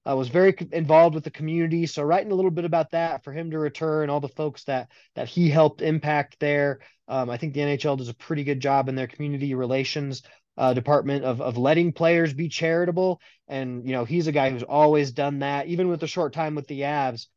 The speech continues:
uh, and being a leader and, and sticking up for his teammates. So, um, you know, just kind of more of a, a person-, personality feature on Johansson, and also maybe a, a call to see what his production's gonna be like. 'Cause I think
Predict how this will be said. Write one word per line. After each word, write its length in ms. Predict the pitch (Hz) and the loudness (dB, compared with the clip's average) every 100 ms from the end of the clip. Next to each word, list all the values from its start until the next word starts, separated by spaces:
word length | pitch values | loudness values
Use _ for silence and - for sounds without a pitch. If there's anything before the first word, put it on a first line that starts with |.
| _ - | _ -4
uh, 180 | 131 127 | -2 -2
and 160 | 131 | 0
being 280 | 127 170 165 | 2 4 4
a 40 | 147 | 2
leader 500 | 147 156 156 156 147 | 2 2 2 2 2
and, 140 | 131 | -4
and 160 | 123 117 | -10 -12
sticking 300 | - 160 151 | -8 -4 -4
up 140 | 143 | -2
for 100 | 147 | -2
his 140 | 131 | -4
teammates. 520 | - 151 147 143 143 - | -6 -6 -4 -2 -4 -6
So, 340 | - 131 107 - _ | -6 -6 -6 -12 _
um, 340 | - 131 123 135 | -2 -2 -2 -2
you 100 | 196 | 0
know, 80 | 185 | 2
just 220 | 185 - | 0 0
kind 120 | 196 | 0
of 80 | 165 | 0
more 240 | 165 165 | 2 4
of 100 | 147 | 4
a, 260 | 147 139 127 | 2 2 -2
a 80 | 135 - | -4 -6
person-, 480 | 175 - 160 151 - - | -6 -6 -8 -8 -10 -2
personality 540 | 214 202 180 170 190 190 | 0 2 2 4 4 2
feature 320 | 208 180 190 | -4 -4 -2
on 140 | 190 | 0
Johansson, 680 | 185 190 185 190 170 190 180 _ - _ | 2 2 0 -2 -4 -8 -10 _ -20 _
and 120 | 165 | 2
also 320 | 202 240 277 254 | 4 4 2 4
maybe 320 | 247 240 240 | 2 4 4
a, 240 | 233 - | 4 2
a 60 | 196 | 0
call 320 | - 196 214 | 4 6 4
to 80 | 175 | 2
see 200 | - 214 | -6 -2
what 140 | 208 | -2
his 160 | 185 190 | -2 -4
production's 500 | 180 170 - 165 123 | -2 -2 -2 -6 -8
gonna 180 | 123 120 | -10 -6
be 140 | 120 | -4
like. 300 | 120 113 110 | -2 -4 -6
'Cause 100 | 117 | -8
I 80 | 123 | -6
think 380 | 120 160 156 | -2 -2 -2